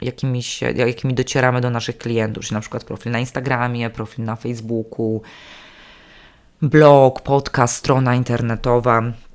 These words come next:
mm, i tak dalej, i dowiedzieć się, z którymi, y, ten, ten nasz klient ma kontakt, e, jak do nas w ogóle trafił, mm, z których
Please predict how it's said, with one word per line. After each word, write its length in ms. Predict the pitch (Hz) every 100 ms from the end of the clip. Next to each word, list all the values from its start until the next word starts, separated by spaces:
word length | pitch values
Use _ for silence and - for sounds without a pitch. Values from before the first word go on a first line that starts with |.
| - - - - -
mm, 300 | 156 135 131 139
i 80 | 131
tak 160 | 139
dalej, 300 | 131 127 185
i 40 | 190
dowiedzieć 440 | 208 175 165 156
się, 220 | - 151
z 80 | 151
którymi, 480 | - 135 139 135 135 131 127 127
y, 40 | 123
ten, 600 | 131 127 127 123 117 117
ten 220 | 127 123
nasz 180 | 123 123
klient 380 | - 123 120 120
ma 120 | 117
kontakt, 600 | - 131 113 - - - - - - - - -
e, 360 | 107 123 120 -
jak 260 | 143 143 143
do 220 | 139 139
nas 200 | 143 135
w 40 |
ogóle 240 | 139 147 151
trafił, 400 | 147 123 - - - _ _ _ _ _ _ _ _ _ _ _ -
mm, 400 | 127 123 123 117
z 100 | -
których 460 | - 139 139 -